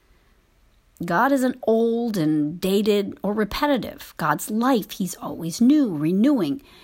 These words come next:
And so we're always going to be gaining, moving forward, advancing, because that's the way God operates, and we're the proof of that. So even if you look at human history,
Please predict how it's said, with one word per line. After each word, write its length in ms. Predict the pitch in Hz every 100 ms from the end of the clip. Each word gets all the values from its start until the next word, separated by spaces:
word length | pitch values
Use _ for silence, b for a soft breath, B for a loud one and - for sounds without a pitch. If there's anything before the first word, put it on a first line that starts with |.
| B B -
And 120 | 190
so 220 | - 208
we're 320 | 214 240 330
always 300 | 349 302 262
going 240 | - 185 180
to 60 |
be 100 | 196
gaining, 680 | 202 185 196 240 220 - 190
moving 320 | 185 202 254
forward, 480 | 247 226 214 214 214
advancing, 720 | 196 180 196 190 185 180 185
because 420 | 180 - 220 -
that's 440 | - 156 170 - -
the 120 | 226
way 360 | 185 147 165 220
God 360 | - 131 147 -
operates, 640 | 123 - - - - - -
and 300 | 247 247 170
we're 320 | 156 131 151
the 140 | 165 180
proof 460 | - - 185 -
of 120 | 120 -
that. 260 | 82 - - _ _ _ _ _ _ _ _ _ _ _ B B -
So 120 | -
even 200 | 311 320
if 120 | 359
you 60 | 285
look 180 | 254 254
at 100 | 233
human 260 | 208 196
history, 500 | 175 165 - 139 -